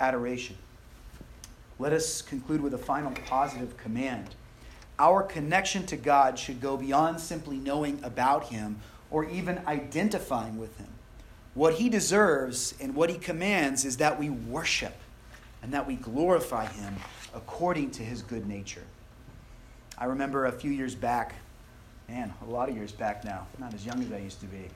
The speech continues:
In college, I was debating some other students in a philosophy class that I was in, and I think the topic was on relativism and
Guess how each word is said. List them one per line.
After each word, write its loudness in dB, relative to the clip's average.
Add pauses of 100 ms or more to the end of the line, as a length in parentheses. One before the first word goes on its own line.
(640)
In -8
college, 4
I 4
was -2
debating -2
some -6
other -2
students -6
in -6
a -8
philosophy -2
class -8
that -4
I 0
was -8
in, -4 (180)
and -10
I -18 (100)
think -2
the -10
topic -2
was -6
on -4 (680)
relativism 2 (220)
and -4